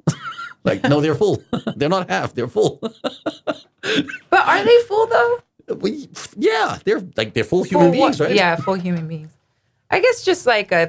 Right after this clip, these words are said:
Speaker 2: from, like, a, nani, ano, ethnicity,
Speaker 1: Yeah.
Speaker 2: ethnic point of view. So it doesn't really bother me,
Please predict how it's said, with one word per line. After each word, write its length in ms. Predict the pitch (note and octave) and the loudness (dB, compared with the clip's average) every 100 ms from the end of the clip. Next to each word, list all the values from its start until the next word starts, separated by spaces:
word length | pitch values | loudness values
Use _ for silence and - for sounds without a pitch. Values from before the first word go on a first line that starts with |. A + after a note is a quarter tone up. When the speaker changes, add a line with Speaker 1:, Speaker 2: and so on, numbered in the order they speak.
| - | -2
Speaker 2:
from, 260 | F3+ F3 | -2 -2
like, 300 | E3 D#3 D3+ C#3+ | -4 -8 -6 -4
a, 240 | C3+ C3+ _ _ _ _ | -4 -6 _ _ _ _
nani, 400 | E3+ D3+ C#3 C3+ - _ _ | -16 -14 -14 -18 -20 _ _
ano, 460 | D#3 D3 - - - _ _ - | -12 -12 -16 -20 -20 _ _ -6
ethnicity, 760 | D#3+ E3+ E3 E3 D#3+ C#3 C3+ C#3+ - | -4 -4 -4 -8 -14 -16 -18 -20 -6
Speaker 1:
Yeah. 200 | - - E3+ | -4 -4 -6
Speaker 2:
ethnic 580 | - D#3+ - D3+ - _ _ _ | -10 -10 -10 -18 -20 _ _ _
point 180 | D#3+ C#3+ | -12 -10
of 120 | C3 | -12
view. 360 | - C#3 - D#3+ - _ _ _ _ _ | -18 -20 -16 -16 -20 _ _ _ _ _
So 100 | - - | -6 -2
it 80 | |
doesn't 220 | F#4+ A4+ A#4 | 0 0 0
really 180 | F4+ F3+ | 0 0
bother 360 | E3+ E3 G#3 | 0 0 -2
me, 380 | A3+ A#3+ B3+ | -8 -8 -8